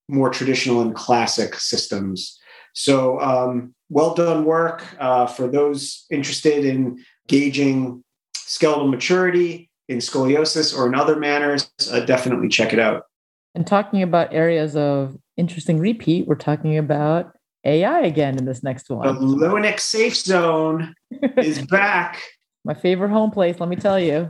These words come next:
Speaker 2: So, conversion of the sagittal functional safe zone to the coronal plane using a mathematic algorithm. The reason for failure at the Lewinick Safe Zone. I like math, but there were a lot of letters and a lot of numbers in this one. <laughs> That said, it was looking at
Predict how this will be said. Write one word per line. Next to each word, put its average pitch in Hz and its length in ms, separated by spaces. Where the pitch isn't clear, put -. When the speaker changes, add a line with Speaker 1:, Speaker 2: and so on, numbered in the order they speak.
Speaker 2:
So, 180 360
conversion 220 880
of 175 80
the 175 60
sagittal 220 440
functional 208 500
safe 175 320
zone 147 380
to 147 120
the 147 80
coronal 185 460
plane 160 320
using 147 180
a 143 60
mathematic 151 640
algorithm. 127 480
The 139 80
reason 165 260
for 180 120
failure 151 380
at - 160
the 135 60
Lewinick 139 320
Safe 135 220
Zone. 131 280
I 214 120
like 220 200
math, 151 400
but 156 120
there 202 100
were 233 80
a 214 60
lot 202 200
of 170 80
letters 170 360
and 139 100
a 135 60
lot 147 160
of 147 80
numbers 131 340
in 131 120
this 127 200
one. 147 360
<laughs> - 160
That 220 160
said, 208 280
it 180 80
was 180 180
looking 220 460
at 160 260